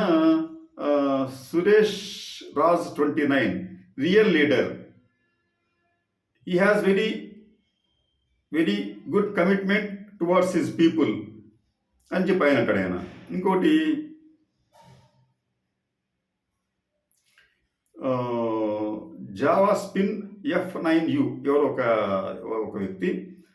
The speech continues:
ఆ పేరుతో ఆయన ఏమంటాడంటే, "It is widely believed that Jagan is the best chief minister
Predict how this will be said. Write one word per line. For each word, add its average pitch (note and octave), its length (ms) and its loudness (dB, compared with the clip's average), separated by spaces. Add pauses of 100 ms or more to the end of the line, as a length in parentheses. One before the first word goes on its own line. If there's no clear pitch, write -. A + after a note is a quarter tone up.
(140)
ఆ D3 140 2
పేరుతో E3 280 2
ఆయన C#3 140 4
ఏమంటాడంటే, B2+ 840 0 (280)
"It G3 80 -4
is A#3+ 200 -2
widely G#3+ 560 4
believed G#3 340 2
that G#3 200 4
Jagan F3+ 460 2
is A3 160 0
the - 160 2
best - 460 -2
chief G3+ 240 -4
minister F#3 340 2